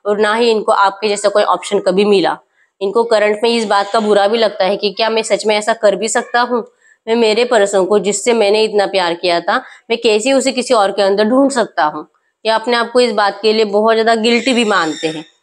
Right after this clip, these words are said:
ठीक है, आप देख सकते हो इस पर्सन का फेस कंप्लीट उतरा हुआ है, जैसे कि रोने को आया है। करंट में आपके पर्सन इस वक्त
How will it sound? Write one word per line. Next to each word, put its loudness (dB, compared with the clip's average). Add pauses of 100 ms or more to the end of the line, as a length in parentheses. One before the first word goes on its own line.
(160)
ठीक -4
है, -2 (260)
आप 0
देख 0
सकते -2
हो 4
इस -2
पर्सन 0
का 0
फेस -2
कंप्लीट -2
उतरा 0
हुआ 2
है, 0
जैसे -2
कि 0
रोने 2
को 0
आया 2
है। -8 (360)
करंट 0
में 0
आपके -4
पर्सन 0
इस 0
वक्त 0